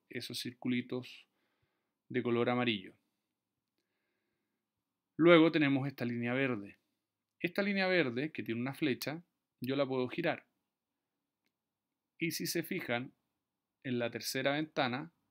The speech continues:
cuando yo manipulo la línea verde, cambia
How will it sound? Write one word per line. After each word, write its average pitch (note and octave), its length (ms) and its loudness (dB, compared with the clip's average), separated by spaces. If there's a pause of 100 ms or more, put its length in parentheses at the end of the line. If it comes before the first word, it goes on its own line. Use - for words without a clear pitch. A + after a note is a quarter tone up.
(720)
cuando G#2 280 -10
yo G#2 140 -4
manipulo A#2 480 0
la G2 120 -6
línea G2+ 320 -8
verde, D#3 460 -2 (1500)
cambia B2+ 540 4